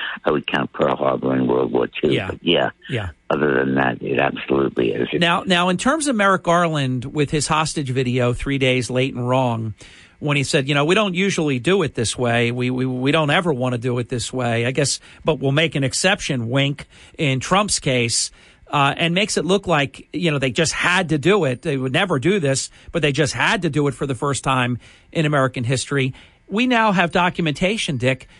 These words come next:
Speaker 2: Uh, Merrick Garland sat on that for weeks. How, what, what kind of imperative could this have been? The danger of these documents, and I agree with you, the documents aren't about the, uh, the, the National Archives and, like you said,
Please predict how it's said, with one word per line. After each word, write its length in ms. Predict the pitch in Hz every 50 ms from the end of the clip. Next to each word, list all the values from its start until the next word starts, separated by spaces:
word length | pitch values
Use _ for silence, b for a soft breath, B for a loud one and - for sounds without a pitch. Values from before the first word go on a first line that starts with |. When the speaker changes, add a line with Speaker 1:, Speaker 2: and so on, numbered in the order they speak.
| b b b b _ - -
Speaker 2:
Uh, 240 | 160 156 156 156 - - -
Merrick 320 | 180 196 226 233 208 -
Garland 460 | - 185 190 208 208 196 190 170 160
sat 320 | - - - 180 156 196 214
on 140 | 202 185 151
that 340 | 135 131 131 135 139 - -
for 200 | - - 170 151
weeks. 680 | 139 156 214 269 269 - - - - - - - - b b b b b b
How, 200 | b - 165 -
what, 240 | 202 196 226 - 180
what 220 | 220 254 254 -
kind 220 | - 220 220 226
of 80 | 233 185
imperative 640 | 214 185 175 - 196 202 233 254 233 185 143 131 -
could 160 | - 165 147
this 160 | 135 170 165 -
have 160 | 170 151 123
been? 500 | 156 190 233 220 151 127 120 123 127 127 B B B B B B
The 120 | B 165 147
danger 580 | 120 160 165 185 214 220 214 175 - 202 185
of 100 | 180 156
these 200 | 139 170 160 135
documents, 640 | - 170 180 220 214 - - 143 131 131 131 131 - -
and 80 | 156
I 120 | 151 170 202
agree 280 | 202 151 139 170 175
with 180 | 160 143 131 -
you, 420 | 143 165 185 180 135 123 120 120 B B B B B B B _
the 80 | - 147
documents 600 | 127 151 156 160 170 - 180 156 147 143 127 - - -
aren't 240 | 165 151 170 208
about 460 | - - 135 143 143 135 135 135 - - b b b b b -
the, 340 | 143 139 135 135 131 -
uh, 360 | - 135 131 127 123 123 127 - - -
the, 340 | - 139 - - 147 139 -
the 160 | - - 131 123
National 460 | 113 139 139 147 131 - 160 139 123
Archives 800 | - 135 131 156 135 - - 135 131 127 131 135 131 131 127 -
and, 300 | 147 127 123 123 127 - -
like 220 | 156 139 127 -
you 80 | 151 135
said, 440 | - - 165 151 147 135 123 123